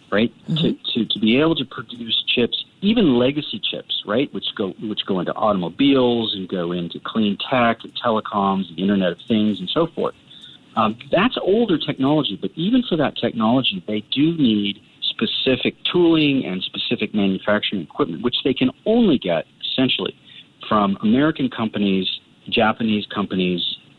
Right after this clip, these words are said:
Speaker 1: uh, Dutch companies, or Korean companies. Taiwan has been essentially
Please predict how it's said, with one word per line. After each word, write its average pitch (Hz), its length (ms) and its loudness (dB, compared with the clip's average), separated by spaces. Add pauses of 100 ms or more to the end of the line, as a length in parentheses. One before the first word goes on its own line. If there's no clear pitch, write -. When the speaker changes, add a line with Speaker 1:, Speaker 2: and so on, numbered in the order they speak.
(140)
Speaker 1:
uh, - 20 -8
Dutch 98 340 0
companies, 92 360 -2
or 87 80 -4
Korean 90 340 -2
companies. - 560 -6 (520)
Taiwan 123 460 4
has 113 120 0
been 107 380 -2
essentially 107 580 0